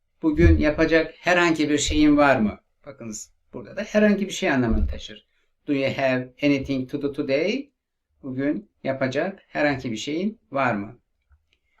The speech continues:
Haven't you got anything to do today? Haven't you got? Yok mu? Senin yok mu herhangi bir şeyin to do today? Bugün yapacak herhangi bir şeyin yok mu?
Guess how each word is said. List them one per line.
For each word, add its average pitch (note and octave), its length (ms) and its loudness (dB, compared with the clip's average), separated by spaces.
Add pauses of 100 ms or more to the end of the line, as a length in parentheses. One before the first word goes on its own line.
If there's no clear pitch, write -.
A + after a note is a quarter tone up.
(160)
Haven't G#3 360 2
you G#3+ 100 0
got G3+ 300 0
anything G#3+ 420 2 (220)
to C3+ 140 -8
do C3 120 -6
today? A2 480 -6 (540)
Haven't G#3 340 4
you E3+ 100 -4
got? A#2+ 200 2 (240)
Yok F3 360 10
mu? A2 260 -4 (880)
Senin D3 380 4
yok E3 320 6
mu A2+ 380 -2
herhangi C3+ 520 0
bir A#2 60 -8
şeyin A2 420 -4 (100)
to C3 120 -12
do C3 120 -4
today? A#2 460 -6 (340)
Bugün D3+ 200 -4
yapacak D3 540 -2
herhangi D3 400 -2
bir A2+ 60 -12
şeyin F3+ 320 -4
yok E3 300 0
mu? - 180 -14